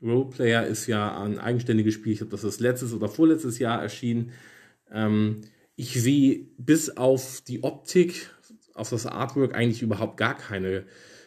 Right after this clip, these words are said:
Parallele und Verbindung zu Roleplayer. Das finde ich irgendwie ein bisschen merkwürdig. Ich, äh, unterstelle jetzt mal ganz vorsichtig, dass es da wohl eher darum geht, auch die Roleplayer-Spiele abzuholen und vielleicht da ein paar Kunden zu generieren.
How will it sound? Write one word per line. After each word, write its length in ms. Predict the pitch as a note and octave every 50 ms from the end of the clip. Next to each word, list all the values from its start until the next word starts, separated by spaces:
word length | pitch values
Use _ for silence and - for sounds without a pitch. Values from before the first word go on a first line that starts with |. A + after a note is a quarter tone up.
| _ _ _ _
Parallele 600 | - A2+ G2+ F#2+ G#2+ G#2 G#2 G#2+ G#2+ G#2 G2+ F#2
und 120 | F2 F#2+
Verbindung 640 | - G#2+ G2+ G2 - A2 G#2+ G#2 G2+ G2 G2 G2 -
zu 400 | - - - - G#2+ G2+ G#2 G2
Roleplayer. 680 | D#2 G2+ G2+ G2+ G2+ F#2+ G2 - G#2 G#2 G#2 A2 A#2+
Das 380 | B2 A2+ G2+ G#2 - - - -
finde 240 | - - A#2 A2 G#2
ich 120 | G#2 -
irgendwie 200 | - A2+ A2+ A2+
ein 80 | A2+ A2
bisschen 260 | A2+ A2 A#2+ A2 A2
merkwürdig. 720 | A2+ A2+ B2 B2+ - - C3 B2+ B2 B2+ B2 B2 - - - - - - _ _ _ _ _
Ich, 480 | - A#2+ A#2 A2+ - - - - - -
äh, 400 | E2+ G2+ G2+ G2+ G2+ G2+ G2+ G#2+ A2 _ _ _ _ _ _ _ _ -
unterstelle 600 | A2+ A#2+ A#2 G#2+ - - - - C3 C3+ D#3 D#3
jetzt 440 | D3 D3 C3 A#2+ - - - - -
mal 300 | B2+ B2 B2 B2 B2 A#2+
ganz 360 | A#2+ B2 B2+ B2 B2+ - -
vorsichtig, 520 | B2+ C3 C3 A#2+ A#2 A2 - B2 A#2 -
dass 260 | - A#2+ G#2 - -
es 240 | - - - - -
da 380 | - A2+ A2 A#2 A#2 A#2+ A2 G#2+
wohl 240 | A2 A2+ A2+ - -
eher 200 | A2+ A#2 A2+ G2+
darum 280 | G#2+ G#2 G#2 G#2+ G#2+
geht, 240 | G2+ A2+ A2+ A2+ -
auch 160 | G2+ G2 -
die 200 | - - A#2+ A2
Roleplayer-Spiele 1000 | G#2+ G#2 G#2+ A2+ A#2 A2 - - A#2 G#2+ G#2 G2+ G2 F#2 - - A#2+ A2+ A2 F#2+
abzuholen 480 | E2+ G2 - - - G#2+ G#2+ A2 G#2 G2
und 100 | G2 F#2+
vielleicht 360 | - - G#2+ F#2+ F2+ F#2 -
da 80 | F#2 F#2+
ein 100 | F#2+ -
paar 140 | G2+ F#2+
Kunden 260 | - - A2+ A2 - -
zu 140 | - F#2
generieren. 560 | E2 F#2 F2+ E2+ E2 F2+ F2+ F#2 A#2+ C3+ B2